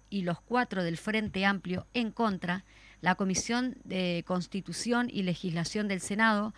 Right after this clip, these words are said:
dio inicio al proceso de juicio político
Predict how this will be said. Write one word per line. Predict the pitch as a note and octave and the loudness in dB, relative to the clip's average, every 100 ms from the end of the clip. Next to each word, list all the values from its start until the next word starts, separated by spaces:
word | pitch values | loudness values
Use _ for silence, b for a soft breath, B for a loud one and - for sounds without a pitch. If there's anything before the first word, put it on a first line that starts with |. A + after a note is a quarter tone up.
| B B B | B B B
dio | F#3 G#3+ | 2 4
inicio | G#3+ A3 A3+ - A#3 | 4 2 0 2 4
al | G#3 | 4
proceso | - F3 - G#3 - | 2 -2 -2 -4 -2
de | F#3 | -4
juicio | - A3+ G#3 G3+ F3+ | -2 -4 -2 -4 -2
político | G#3 A3 G3 G#3 G#3 G3+ | 0 0 -2 -4 -4 -6